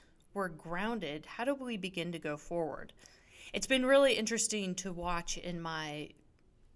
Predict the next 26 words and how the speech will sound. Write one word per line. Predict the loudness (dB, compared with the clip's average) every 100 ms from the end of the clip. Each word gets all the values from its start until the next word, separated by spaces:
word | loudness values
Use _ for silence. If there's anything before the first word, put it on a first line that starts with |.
| -20 -16 -14 -14 -12
in | -10
my | -8
world | -8 -4 0 0 -2 -6
of, | -4 -4 -4 -6 -10 -14 -16 -16 -20 -18
uh, | -16 -10
the | -12
colleagues | 0 2 2 0 -2
that | 0 -2
I | -2
have | -4 -2 -4 -4
that | -8 -6
are | -6
in | -6 -8 -8 -10 -12 -12
churches | -8 -8 -6 -6 -2 -2 -2 -2
and | -4 -2
just | 2 0 0 -14 -16 -14 2
how | 6 6 4
it, | 2 -4 -8 -12 -14 -16 -18 -16 -8
we're | -2 2
making | 2 2 0 0 2
major | 0 2 0 2
shifts | 2 0 -2 -4 -4
all | -2 -2
of | 0
a | 0
sudden | 0 -2 -8 -12 -12